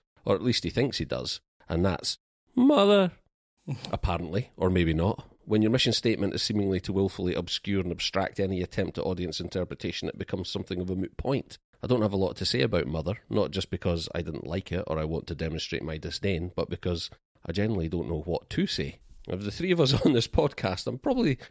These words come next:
probably safe to say I'm the least fluent in the interpretation of cinema, but that's not to say I don't enjoy a challenge. And when that challenge is a fundamental shroud of obfuscation masquerading as allegory, however,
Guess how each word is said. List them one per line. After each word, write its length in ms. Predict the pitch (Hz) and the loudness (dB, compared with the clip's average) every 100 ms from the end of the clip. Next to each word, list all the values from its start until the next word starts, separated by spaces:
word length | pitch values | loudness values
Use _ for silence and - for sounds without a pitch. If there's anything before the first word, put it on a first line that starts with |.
| _ | _
probably 220 | - 262 | 0 2
safe 240 | 208 170 - | 2 2 0
to 80 | 127 | 0
say 160 | - | 2
I'm 120 | 113 92 | 2 2
the 60 | |
least 260 | 90 - - | 0 -2 -2
fluent 320 | - 95 85 | 2 2 2
in 100 | 87 | -2
the 60 | 82 | -2
interpretation 680 | 82 87 - - 85 - | -2 -4 -4 -6 -6 -6
of 80 | 76 | -8
cinema, 340 | - 82 73 73 - | -4 -2 -2 -6 0
but 140 | 117 | 0
that's 180 | 135 - | 0 0
not 160 | 107 | -2
to 80 | - | -2
say 260 | - 92 85 | -2 0 0
I 80 | 90 | -2
don't 200 | 92 95 | 0 -2
enjoy 260 | 80 80 78 | -2 -4 -4
a 40 | |
challenge. 520 | 76 156 135 71 - - _ | -2 -2 -2 -4 -8 -16 _
And 60 | - | -4
when 80 | 143 | 0
that 140 | - | 0
challenge 380 | - 147 139 113 | 2 4 4 2
is 80 | 98 | 0
a 40 | 95 | -2
fundamental 600 | 113 104 92 92 - 90 | 0 0 0 -2 -2 -4
shroud 360 | - 101 95 | 0 2 2
of 100 | 90 | 0
obfuscation 760 | 92 - 90 - 95 92 82 85 | -4 -2 -4 -2 -2 -2 -2 -2
masquerading 600 | 87 - 92 92 87 82 | -2 -4 -4 -2 -2 -2
as 80 | - | 4
allegory, 400 | - 110 90 85 | 6 6 4 6
however, 380 | 123 82 170 | 8 8 4